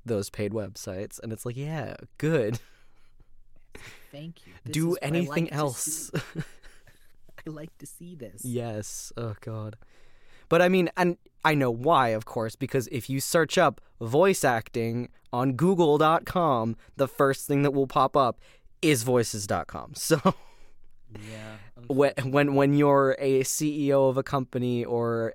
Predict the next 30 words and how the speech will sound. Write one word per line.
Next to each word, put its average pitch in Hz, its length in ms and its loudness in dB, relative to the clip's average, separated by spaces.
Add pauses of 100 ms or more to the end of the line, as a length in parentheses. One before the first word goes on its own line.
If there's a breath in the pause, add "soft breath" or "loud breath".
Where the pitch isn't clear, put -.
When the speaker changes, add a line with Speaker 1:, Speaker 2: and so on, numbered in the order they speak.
Speaker 1:
H 131 260 -2
R 120 280 0
whatever 117 440 -2
person 123 340 -6
of 113 80 -4
a 113 40 -6
company, 113 340 -6
P - 180 -4
R 113 120 0
person 117 240 -6
of 113 60 -4
a 110 40 -10
company, 110 440 -4
and 117 120 -4
you 110 60 -4
don't 120 360 0 (360 soft breath)
really 202 440 2
care 185 460 4
about 151 220 2
where 147 180 4
you're 147 120 4
getting 147 280 2
it 135 100 -2
from, 127 380 0 (300 soft breath)
you'll 175 300 2
just 220 280 2
look 220 180 4
it 226 100 6
up 185 200 4
and, 147 100 2